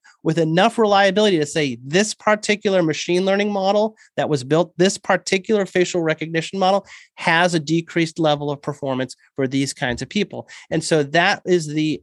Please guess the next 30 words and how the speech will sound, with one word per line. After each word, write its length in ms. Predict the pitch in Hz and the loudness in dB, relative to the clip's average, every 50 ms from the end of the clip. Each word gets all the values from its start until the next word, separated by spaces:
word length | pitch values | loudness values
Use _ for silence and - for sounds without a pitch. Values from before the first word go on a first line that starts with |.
| _ _ | _ _
interpretability 800 | 175 175 165 - 190 185 175 - 160 160 156 190 196 190 180 170 | -6 -6 -2 0 0 0 0 0 -2 0 2 2 2 2 2 2
that 160 | 151 143 107 | 0 0 -4
we 140 | 143 147 156 | -4 -4 -2
need 420 | 175 208 269 277 208 175 170 165 - - _ _ - | 0 2 2 4 4 2 2 0 -4 -12 _ _ -8
to 80 | - | -8
fix 380 | 160 - - 269 262 262 - - | -8 -2 -2 -2 -2 -2 -4 -6
things. 320 | - 107 101 95 85 - | -6 -6 -6 -6 -8 -6
So 60 | - 175 | -4 -4
I 60 | 170 | -2
could 140 | - 175 - | -2 -2 -2
say, 120 | 160 143 - | -2 -2 0
"Okay, 260 | 151 170 - - 180 | -2 -2 0 -2 -2
great. 320 | 170 190 240 254 - - - _ _ _ _ | 0 2 0 0 0 -2 -8 _ _ _ _
How 180 | - - 175 | -4 0 0
do 60 | 202 214 | 0 2
we 100 | 220 208 | 0 -2
fix 260 | - - 254 - - | -2 -2 -4 -4 -2
things?" 200 | - 151 127 120 | -4 -4 -4 -2
Even 220 | - 233 233 254 | -2 0 2 4
though 60 | 226 | 4
I 100 | 208 190 | 2 2
don't 320 | 160 147 - 214 247 285 277 | 2 2 0 2 4 4 4
have 180 | 277 269 269 | 2 2 2
an 60 | 277 269 | 2 2
explanation, 480 | 262 262 - - 262 247 233 214 180 156 | 0 0 -2 -4 -2 -2 -2 -4 -4 -4
I 80 | 165 | -6
can't 200 | - - 262 247 | -4 -4 -6 -2
tell 120 | - 233 214 | 0 0 0
you 100 | 185 - | 2 2
exactly 960 | - 175 170 160 147 135 147 180 202 262 302 - _ - 107 104 87 87 - | 0 0 0 -2 -6 -2 0 2 2 2 0 -2 _ -10 -10 -10 -10 -10 -16